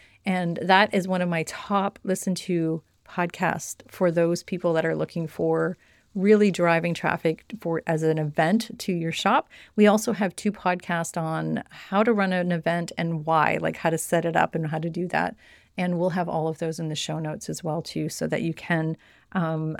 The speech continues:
binge listen maybe to a little bit of event planning in, on, uh, the Creative Shop Talk podcast this week. So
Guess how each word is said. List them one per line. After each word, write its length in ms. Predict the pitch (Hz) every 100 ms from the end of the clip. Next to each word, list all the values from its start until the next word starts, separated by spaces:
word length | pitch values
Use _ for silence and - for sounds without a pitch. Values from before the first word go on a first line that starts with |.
| 170
binge 320 | 175 285 349
listen 360 | 180 - 160 233
maybe 240 | 220 180
to 160 | 190 175
a 20 |
little 220 | 180 190
bit 160 | 196 196
of 120 | 190
event 320 | 190 226 320
planning 440 | - 170 165 170
in, 260 | 170 196 180 -
on, 260 | 180 175
uh, 160 | 175 165
the 160 | 175
Creative 320 | 160 175 170 160
Shop 220 | 156 -
Talk 260 | 165 147 -
podcast 480 | 220 330 - - -
this 300 | 175 165 160
week. 240 | 170 160 - - - -
So 400 | - 240 214